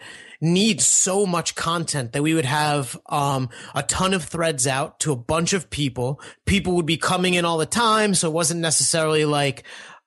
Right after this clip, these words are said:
um, a, a theme of a few weeks. And, uh, we were never able to really go deep in research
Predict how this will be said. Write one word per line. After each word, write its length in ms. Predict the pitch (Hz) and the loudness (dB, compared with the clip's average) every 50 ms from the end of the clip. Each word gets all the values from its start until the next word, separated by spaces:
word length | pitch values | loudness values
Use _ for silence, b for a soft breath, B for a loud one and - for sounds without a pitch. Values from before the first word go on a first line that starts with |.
| _ - | _ -6
um, 360 | - 156 147 143 143 139 143 - | -2 0 0 0 0 -2 -2 -2
a, 80 | 175 175 - | -2 0 0
a 100 | 175 147 | 0 -2
theme 480 | - - - 196 185 185 190 190 190 170 | -2 -2 -2 0 2 2 2 2 2 2
of 100 | 156 139 | 0 -2
a 80 | 147 | -4
few 320 | 135 - - 160 156 151 151 | -4 -4 -6 -4 -2 -2 -2
weeks. 720 | 170 247 269 269 254 269 - - - - - - - _ - - | 0 0 0 0 0 0 0 0 0 0 -2 -4 -6 _ -6 -2
And, 540 | 170 165 165 165 165 160 160 160 165 - _ - | -2 0 2 2 2 0 0 -2 -4 -6 _ -8
uh, 280 | - - 170 165 165 - 180 | -6 -4 -2 -2 -2 -2 0
we 140 | 175 196 208 | 0 2 4
were 140 | 202 196 | 4 4
never 580 | 180 180 185 190 196 190 202 196 196 190 - _ _ - | 4 4 2 2 2 2 2 0 0 -2 -4 _ _ -4
able 320 | 185 196 208 196 196 185 | 0 0 2 2 0 0
to 140 | - - 160 | -2 0 0
really 200 | 180 180 175 175 | 2 2 2 2
go 280 | 151 147 165 160 160 147 | 2 2 2 2 2 0
deep 400 | 135 120 135 151 175 185 - 180 | -2 -2 -2 0 0 0 0 0
in 180 | 160 151 139 | 0 0 0
research 640 | 120 139 185 214 180 - - 147 131 123 - - | 0 2 2 2 2 2 0 0 -2 -2 -4 -8